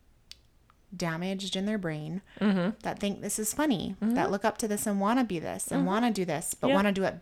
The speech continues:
Speaker 1: better and are gonna do it better. I just need to keep working for it. You know what I mean? Like,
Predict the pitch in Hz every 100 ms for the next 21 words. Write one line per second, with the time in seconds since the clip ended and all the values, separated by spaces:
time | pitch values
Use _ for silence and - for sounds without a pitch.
0 | _ - 180 151 139 147 - 165 160 -
1 | - - 160 175 208 202 180 170 - 170
2 | 156 151 160 - 185 151 - 180 165 170
3 | 214 214 175 170 165 151 151 - 208 214
4 | 226 208 185 180 220 170